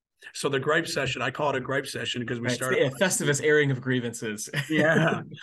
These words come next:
Speaker 1: Uh, but like I said, I'm careful with that title because it, it, I don't want it to turn into just what's wrong with the kids, what's wrong with
Speaker 2: <laughs>
Speaker 1: society,
Speaker 2: Right.
Speaker 1: what's wrong with the classroom. But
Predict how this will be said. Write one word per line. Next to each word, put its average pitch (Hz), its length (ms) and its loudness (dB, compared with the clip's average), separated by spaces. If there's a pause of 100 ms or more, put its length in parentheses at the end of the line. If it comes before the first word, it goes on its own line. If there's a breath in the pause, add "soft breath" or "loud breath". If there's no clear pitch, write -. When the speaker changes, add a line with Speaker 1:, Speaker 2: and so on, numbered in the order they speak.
(420 loud breath)
Speaker 1:
Uh, 127 540 -2
but 175 100 4
like 180 140 2
I 180 60 0
said, 175 180 0
I'm 139 100 -2
careful 208 380 2
with 160 100 0
that 139 220 -2
title 196 260 -2
because 127 340 -6
it, 135 220 -4
it, 135 220 -6 (440)
I 143 100 -2
don't 165 200 0
want 151 140 0
it 123 60 -6
to 123 100 -6
turn 139 200 -4
into 143 300 -2
just 123 300 -8
what's 147 200 -6 (260)
wrong 135 360 -2
with 127 160 -6
the 123 80 -14
kids, 110 260 -6
what's 131 280 -6
wrong 131 180 -4
with 123 120 -6
Speaker 2:
<laughs> - 20 -8
Speaker 1:
society, 120 380 -4
Speaker 2:
Right. - 100 -16
Speaker 1:
what's - 180 -16
wrong 139 240 -2
with 131 100 -4
the 131 60 -14
classroom. 123 460 -6
But 175 260 0